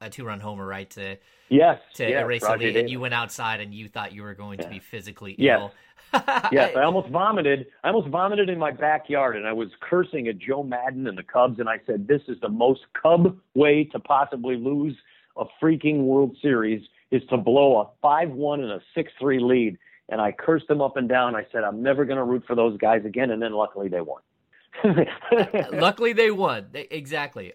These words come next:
Speaker 1: All right, so look, I, I know you have a pregame show coming up in just a few minutes. We're,
Speaker 2: Yeah.
Speaker 1: we're sneaking this
Speaker 2: Yeah.
Speaker 1: in under the wire,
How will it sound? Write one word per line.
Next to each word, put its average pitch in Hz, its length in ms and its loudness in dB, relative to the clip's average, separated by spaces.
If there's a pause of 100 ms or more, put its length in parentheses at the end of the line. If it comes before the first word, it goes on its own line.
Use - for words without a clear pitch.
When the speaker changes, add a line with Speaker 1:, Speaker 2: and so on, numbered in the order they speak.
Speaker 1:
All 202 140 4
right, 160 200 0
so 208 140 -10
look, 185 320 -4
I, 160 180 0
I 196 260 0
know 214 180 -6
you 196 240 -12
have 180 240 -6
a 156 40 -14
pregame 156 440 -14
show 139 200 -12
coming 135 280 -12
up 123 160 -14
in 127 80 -16
just 165 240 -14
a 160 40 -12
few 135 200 -16
minutes. 98 340 -18
We're, 156 120 2
Speaker 2:
Yeah. 180 140 0
Speaker 1:
we're 127 140 -14
sneaking 185 400 -12
this 170 140 -10
Speaker 2:
Yeah. 170 100 -4
Speaker 1:
in 160 100 -14
under 147 200 -14
the 131 80 -16
wire, 135 460 -8